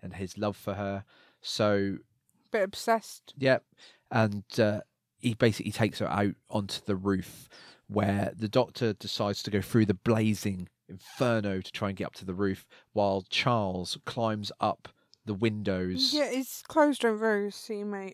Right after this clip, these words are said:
Speaker 2: any smoke damage, do they?
Speaker 1: Nope. So, uh,
Speaker 2: And seeing as though they're kind of like, you know,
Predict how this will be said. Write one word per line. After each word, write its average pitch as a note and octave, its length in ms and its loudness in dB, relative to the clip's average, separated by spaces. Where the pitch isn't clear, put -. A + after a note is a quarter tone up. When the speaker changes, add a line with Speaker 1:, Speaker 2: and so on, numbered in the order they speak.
Speaker 2:
any G3+ 180 -4
smoke G3+ 480 -12
damage, F#3+ 520 -12
do G3+ 120 -12
they? G3 220 -12
Speaker 1:
Nope. B2+ 240 0
So, A#2 400 4
uh, - 340 -10
Speaker 2:
And G#3+ 160 -6
seeing A#3 260 -4
as G3+ 80 -10
though G#3 120 -6
they're G3 140 -6
kind G3 320 -8
of F#3 100 -16
like, F#3+ 260 -10
you G#3 100 -12
know, F#3 340 -12